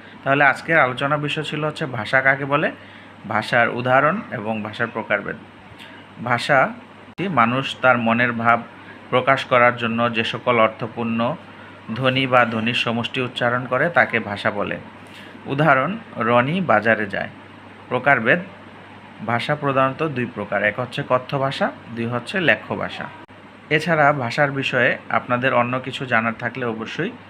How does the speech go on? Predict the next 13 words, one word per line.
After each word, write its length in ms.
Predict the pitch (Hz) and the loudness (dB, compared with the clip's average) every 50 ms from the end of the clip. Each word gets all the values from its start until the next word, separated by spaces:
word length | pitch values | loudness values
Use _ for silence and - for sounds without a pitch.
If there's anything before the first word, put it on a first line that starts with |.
| - - - - - - | -20 -20 -20 -20 -8 -2
কমেন্টের 440 | 123 123 123 127 127 123 123 135 123 | 0 0 0 0 -2 -2 -2 -2 0
মাধ্যমে 440 | 120 110 104 98 107 113 127 185 196 | 0 0 0 0 -2 -4 -2 -2 -2
আমাদের 380 | 151 113 110 101 117 123 110 | -2 -2 -2 -4 -4 -4 -6
এখানে 360 | 107 - 110 107 117 170 190 - 117 | -6 -6 -6 -6 -6 -6 -8 -6 -2
জানাবেন, 400 | 113 98 92 98 95 - - 95 - 101 | -2 0 0 -2 -6 -8 -10 -12 -6 -4
আমরা 340 | 113 113 113 120 160 - - - - - - - - - | -4 -2 0 0 0 0 -2 -6 -14 -20 -20 -20 -6 -2
আপনাদের 380 | - 110 - - 113 107 135 160 | -2 -2 -2 -2 -4 -4 -4 -6
সেগুলো 360 | - - 123 104 113 110 110 | -4 -6 -6 -4 -2 -2 -2
নিয়ে 180 | 107 110 131 135 | -2 -2 -4 -4
উত্তর 300 | 113 110 - - 117 101 | -6 -8 -6 -6 -8 -4
দেওয়ার 240 | 101 107 107 107 - | 0 0 0 0 0
চেষ্টা 320 | 110 104 95 - - 92 | -4 -8 -8 -6 -8 -6
করব। 260 | 92 92 85 85 87 | -6 -6 -8 -10 -14